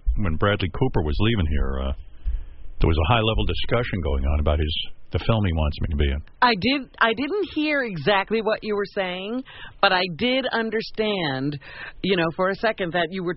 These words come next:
Speaker 2: talking, uh, he was talking
Speaker 1: Yeah.
Speaker 2: to you about a role.
Speaker 1: Yeah. He's like, "Look, man, here's the movie." He told me what movie it's gonna be and gave me
Speaker 2: Uh-huh.
Speaker 1: a little bit of the premise, and I said, "Yeah, <sighs> that's interesting."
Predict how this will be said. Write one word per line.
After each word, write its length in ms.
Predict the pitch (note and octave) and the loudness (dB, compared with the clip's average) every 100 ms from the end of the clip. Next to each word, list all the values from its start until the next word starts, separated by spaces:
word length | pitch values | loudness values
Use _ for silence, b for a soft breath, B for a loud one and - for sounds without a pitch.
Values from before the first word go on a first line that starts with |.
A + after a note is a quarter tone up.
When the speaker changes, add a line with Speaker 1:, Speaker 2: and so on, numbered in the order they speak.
| - | 0
Speaker 2:
talking, 420 | G3 G3+ A3 A3 | 2 2 -2 -2
uh, 80 | G#3 | -2
he 140 | G#3 | -2
was 100 | G#3+ A3 | -2 0
talking 260 | A3 A3+ | 2 4
Speaker 1:
Yeah. 40 | A3 | 2
Speaker 2:
to 80 | A3+ | 0
you 100 | A3 | 0
about 180 | A3 | 0
a 60 | A3 | 0
role. 300 | C4+ G4 - - - - - - | 0 0 -4 -10 -20 -20 -20 0
Speaker 1:
Yeah. 220 | B2 F#3 B2 - - - - - - - | 4 4 2 -6 -10 -4 -2 -2 -6 -4
He's 120 | - G2 | -2 0
like, 100 | E2+ | 2
"Look, 220 | A2 G#2+ - | 4 4 4
man, 200 | E2 D2+ | 2 2
here's 180 | A#2 A#2 | 2 2
the 80 | A2 | 2
movie." 300 | G2+ D#2 D2 - - - | 0 0 -4 -8 -10 -2
He 100 | F2 | 0
told 180 | - F#2+ | 2 2
me 60 | |
what 120 | F2 D#2 | 2 0
movie 240 | F#2 E2+ | 0 0
it's 120 | D2 - | -2 -2
gonna 180 | D2 C#2+ | -4 -2
be 140 | C#2+ | -2
and 100 | C2+ | -4
gave 320 | - - F#3 F3+ | -6 -4 0 2
me 40 | |
Speaker 2:
Uh-huh. 140 | D3+ C#3+ | 2 0
Speaker 1:
a 40 | |
little 140 | E2+ D#2+ | -2 -2
bit 100 | D#2+ | -2
of 40 | |
the 80 | D2 | -2
premise, 320 | - F#2+ D#2 - | 2 2 0 -2
and 80 | D2+ C#2+ | -6 -6
I 1300 | - - - - - - - - - - - - | -8 -20 -20 -20 -20 -18 -20 -20 -20 -18 -18 -4
said, 160 | - D3+ | 0 2
"Yeah, 460 | C3+ C3 D3+ - - - - | 4 2 0 -2 -2 0 0
<sighs> 300 | - - C#3+ | 0 0 -2
that's 200 | C3+ G#2+ | -4 -2
interesting." 560 | G2 G#2 - A#2+ A#2 | -2 -2 0 0 0